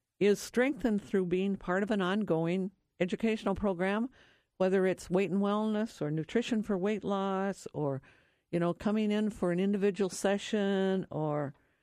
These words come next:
I mean, it's all those things. And I think having some,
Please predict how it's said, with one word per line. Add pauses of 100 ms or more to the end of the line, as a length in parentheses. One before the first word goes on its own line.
(280)
I
mean,
it's
all
those
things. (400)
And
I
think
having
some,